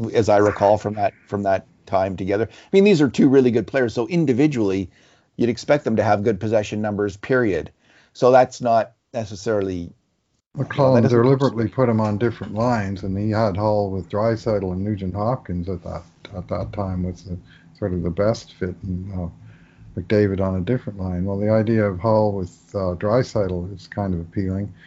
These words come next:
Speaker 2: 'cause they were good together.
Speaker 1: They
Speaker 2: But,
Speaker 1: were
Speaker 2: uh,
Speaker 1: good together, Bruce. That's, that's, that would be more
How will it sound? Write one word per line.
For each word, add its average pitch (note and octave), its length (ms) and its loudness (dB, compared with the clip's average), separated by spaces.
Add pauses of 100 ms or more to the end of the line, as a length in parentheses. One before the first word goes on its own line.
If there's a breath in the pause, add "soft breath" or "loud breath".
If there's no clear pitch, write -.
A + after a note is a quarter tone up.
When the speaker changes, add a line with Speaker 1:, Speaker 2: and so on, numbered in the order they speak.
(260 loud breath)
Speaker 2:
'cause F#2 160 -4
they A2+ 160 2
were G#2 280 2
good E2+ 200 -8
together. E2+ 460 -8 (800 soft breath)
Speaker 1:
They A2+ 180 4
Speaker 2:
But, G2+ 60 2
Speaker 1:
were A2+ 180 2
Speaker 2:
uh, G#2+ 60 0
Speaker 1:
good G2 160 -6
together, E2 320 -10
Bruce. - 360 -20
That's, - 500 2
that's, C3+ 440 2 (160)
that A#2+ 300 -2
would A2+ 100 -8
be G#2 160 -8
more F#2+ 600 -8